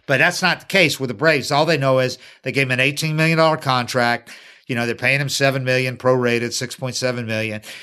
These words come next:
and all it's been is one injury after another with this guy. That's the way a Braves fan sees it. You know, you know, you know, and I can't blame him 'cause that's, that's bottom line. That's what it's been. But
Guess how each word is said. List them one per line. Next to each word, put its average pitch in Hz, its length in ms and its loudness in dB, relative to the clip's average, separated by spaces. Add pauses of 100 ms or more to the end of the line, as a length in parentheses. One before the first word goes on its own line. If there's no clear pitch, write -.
(120)
and 135 140 0
all 147 160 6
it's 143 100 -4
been 151 180 4
is 143 140 0
one 135 220 4
injury 135 280 2
after 131 240 2
another 127 440 0
with 110 160 -4
this 110 160 -6
guy. 95 280 -2
That's 175 220 0
the 147 80 -4
way 147 120 6
a 135 40 2
Braves 147 300 2
fan 110 180 -2
sees 101 320 -6
it. 107 140 -10
You 117 80 -8
know, 110 180 -4 (140)
you 151 120 -6
know, 120 140 -8
you 156 120 -4
know, 160 100 0
and 160 100 2
I 208 60 2
can't 208 240 0
blame 160 320 4
him 131 140 0
'cause 131 180 -2
that's, 143 260 0 (100)
that's 131 320 0 (600)
bottom 165 360 2
line. 170 360 2
That's 147 240 0
what 156 100 4
it's 135 160 -2
been. 147 460 0 (600)
But 160 380 2